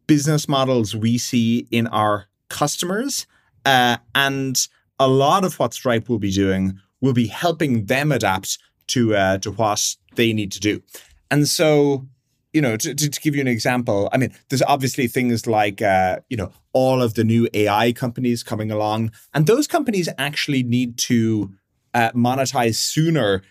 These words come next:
than, say, consumer internet companies because the costs are so high, right? You know, <laughs> they're paying for so many G P Us. And so you have companies like Open A I and Midjourney, uh, and, uh, you know, even some, uh, some German A I companies, there's Aleph Alpha and people like that. And,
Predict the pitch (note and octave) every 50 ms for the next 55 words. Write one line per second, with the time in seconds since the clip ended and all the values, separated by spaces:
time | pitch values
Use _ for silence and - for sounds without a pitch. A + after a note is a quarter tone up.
0 | _ _ - B2 A2+ A2+ - C3 A#2+ A#2 - B2 A2 - B2 A2+ G#2 G2 G2 G2+
1 | - - B2 A2+ - - C#3 B2+ C3+ D#3+ F3+ F#3 G3+ - - _ _ - - D3+
2 | - E3 D3+ D3+ - - - A#3 - - - - B2 G#2+ - A2 E2+ - F2 F#2
3 | D#2+ D#2+ C#2+ - D#2 B2 E3 F3+ - - - - B2 A#2+ B2 C#3 E3 F#3 F3 D3
4 | C3 B2 A#2 - - - - D#3 D#3 D#3 D3+ D#3+ C#3 - - C3+ C3 C3 B2 A#2+
5 | A2+ - A#2 A2+ - A#2+ A#2+ B2 A#2 G2 - - - - - _ - _ _ -
6 | - D3 C#3 - - C#3 B2+ B2 A#2 B2+ B2 B2 A#2+ - - A#2+ A#2 - A#2+ A2+
7 | A2 - A#2+ A2+ G#2+ - - B2+ B2 A#2 B2 A2+ A2 G2+ G#2 G#2 G#2+ G#2+ G#2+ A2
8 | A2 G#2+ G#2 F#2+ F2+ F#2 F#2+ G#2 A2 G#2+ - - A2 G#2+ G#2 G2+ G2+ G2+ G2 G2
9 | F#2+ G2 G2 - _ _ - G#2+ G#2 G2+ G2 G2 F#2+ - - G#2 G2 G2 G2+ F#2+
10 | - G#2 G2 F#2+ F#2+ G2 G2+ G#2+ G2 F#2 G2 F#2+ G2 F#2+ - G#2 F#2+ F#2+ G2 G2+
11 | F#2+ F2+ D2 F2+ - A2 G#2 F#2+ G2+ B2 B2 C3 C3+ C3 A#2+ A2 G#2 G2 G2 G2+
12 | G2 - G2+ F#2+ G2 G#2 F#2+ F2+ - F#2+ - - E2+ F#2+ F2+ - G2 G2+ G#2 -
13 | G#2+ G2+ F#2+ F#2+ F#2 G#2+ G#2 - G2+ F#2 F#2 F#2 - A2 G#2 G#2+ G#2 - _ -
14 | - _ _ - - A#2+ A#2 A2+ G#2+ G#2 G2+ G#2+ -